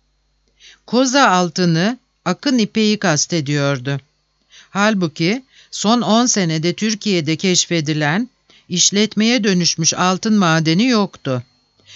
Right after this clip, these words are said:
Koza altının işlettiği madenlerin tamamı A K P öncesine aitti. Peki neydi?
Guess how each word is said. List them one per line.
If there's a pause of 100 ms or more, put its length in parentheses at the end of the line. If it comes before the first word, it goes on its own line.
(160)
Koza
altının
işlettiği
madenlerin
tamamı (440)
A
K
P
öncesine
aitti. (800)
Peki
neydi?